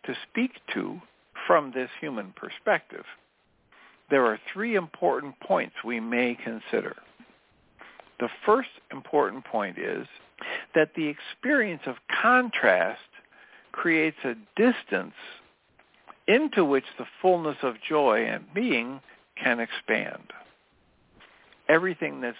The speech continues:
so-called negative serves a point of contrast to help establish the experientially known depths of what is so-called as positive. In other words,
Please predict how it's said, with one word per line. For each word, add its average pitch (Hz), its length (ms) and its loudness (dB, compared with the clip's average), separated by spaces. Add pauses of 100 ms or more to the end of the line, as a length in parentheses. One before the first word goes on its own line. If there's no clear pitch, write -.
so-called 127 560 0
negative 143 720 0 (880)
serves 190 280 4
a 143 60 -2
point 151 380 -2
of 120 100 -10
contrast 190 720 0
to 123 60 -6
help 127 240 0
establish 127 640 2 (100)
the 110 180 -8
experientially 156 1300 -2
known 123 580 0
depths - 380 4
of 110 100 -8
what 113 220 0
is 110 140 -6 (100)
so-called 107 540 0
as 117 100 -6 (140)
positive. - 560 0 (1400)
In 135 140 2
other 202 180 4
words, 110 320 -4